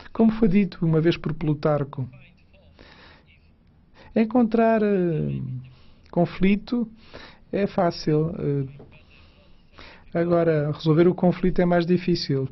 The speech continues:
E foi este o pensamento de Plutarco. Mostremos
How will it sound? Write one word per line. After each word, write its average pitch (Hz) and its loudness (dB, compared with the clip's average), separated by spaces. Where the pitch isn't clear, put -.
E 220 2
foi 254 4
este - 2
o 196 2
pensamento 196 4
de 190 -8
Plutarco. 170 0
Mostremos 175 0